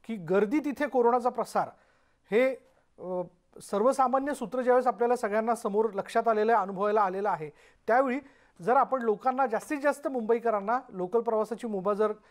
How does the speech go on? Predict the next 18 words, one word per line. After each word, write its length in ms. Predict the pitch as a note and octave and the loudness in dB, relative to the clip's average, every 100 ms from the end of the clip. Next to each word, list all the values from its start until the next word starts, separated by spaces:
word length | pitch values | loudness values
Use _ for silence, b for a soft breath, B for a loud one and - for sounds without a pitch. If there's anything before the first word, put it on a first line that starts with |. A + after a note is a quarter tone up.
| b | b
म्हणजे 120 | F#3 F#3+ _ - - | -10 -10 _ -20 -12
तशी 180 | E3+ G#3 | -8 -6
मुभा 200 | F#3 G#3+ | -2 -2
त्यांना 200 | A3 A3 | 0 -2
उपलब्ध 340 | G#3 G#3 F#3 | -4 -4 -6
करून 240 | G3 G3 F#3+ | -6 -6 -8
देतोय, 280 | E3+ G3+ B3 B B - | -8 -6 -6 B B 0
तर 100 | B3+ | 2
आपल्याला 280 | A#3+ B3+ B3 | 2 2 2
हे 180 | A#3+ C#4 | 2 0
लक्षात 260 | - B3 | 0 -4
घ्यावं 240 | F#3+ F3+ F#3+ | -4 -4 -2
लागेल 240 | F#3 A#3 B B B | 0 -2 B B B
की 60 | - | -8
त्यांचे 340 | G#3 G3 G3 | -6 -6 -4
दोन 320 | A#3 F#3 C4+ C#4 | -4 0 0 2
dose 260 | C4+ A3 | 0 0
आहेत 140 | B3+ | -6